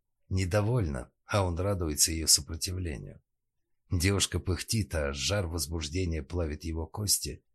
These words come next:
Кира закусывает свою губу, а покалывает его. "Наклонись", попросила неженка.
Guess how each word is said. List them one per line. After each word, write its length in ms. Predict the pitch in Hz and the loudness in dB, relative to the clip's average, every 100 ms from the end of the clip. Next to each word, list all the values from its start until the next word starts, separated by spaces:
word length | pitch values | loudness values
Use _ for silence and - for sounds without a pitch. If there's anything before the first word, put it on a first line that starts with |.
| _ _ _ _ _ | _ _ _ _ _
Кира 300 | - 85 78 | -6 -2 2
закусывает 680 | 92 95 90 110 - 98 92 | 6 6 6 2 2 4 6
свою 380 | - 95 90 87 | 6 6 2 2
губу, 640 | 80 87 76 110 95 71 - _ _ _ | -2 -4 -2 -2 0 -2 -8 _ _ _
а 180 | 82 80 | -4 -2
покалывает 680 | - 82 85 80 78 80 85 | -2 -2 0 0 -2 -2 -2
его. 460 | 87 69 58 - _ _ _ _ _ _ _ _ | -4 -4 -8 -12 _ _ _ _ _ _ _ _
"Наклонись", 720 | 87 87 104 104 92 76 - - _ - | -4 0 2 4 4 0 -4 -8 _ -8
попросила 500 | 87 82 76 78 76 | -4 0 0 0 -2
неженка. 600 | 76 65 71 67 - | -4 -6 -8 -10 -12